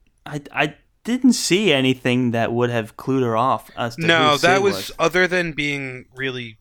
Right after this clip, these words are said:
Speaker 2: f-, uh, f-, intuitive or force intuitive or something, there was no way she would know, you know?
Speaker 1: Right,
Speaker 2: She
Speaker 1: so
Speaker 2: didn't,
Speaker 1: it's,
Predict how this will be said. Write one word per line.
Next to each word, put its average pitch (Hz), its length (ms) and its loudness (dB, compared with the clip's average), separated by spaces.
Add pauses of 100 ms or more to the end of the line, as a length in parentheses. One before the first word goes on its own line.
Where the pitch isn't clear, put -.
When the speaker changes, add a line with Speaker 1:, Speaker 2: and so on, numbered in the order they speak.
Speaker 2:
f-, - 140 -20 (300)
uh, 131 80 -12
f-, - 160 -20 (480)
intuitive 147 720 -2
or 113 120 -6
force 131 520 -6
intuitive 135 540 -6
or 135 40 -8
something, 143 460 -8 (260)
there 160 120 0
was 147 200 -2
no 143 260 2
way 110 360 -8
she - 180 -8
would 101 200 -18
know, 101 360 -16 (400)
you 127 100 -10
know? 110 240 -10
Speaker 1:
Right, 113 380 -2
Speaker 2:
She - 60 -8
Speaker 1:
so 143 200 4
Speaker 2:
didn't, 156 360 -2 (840)
Speaker 1:
it's, - 340 -4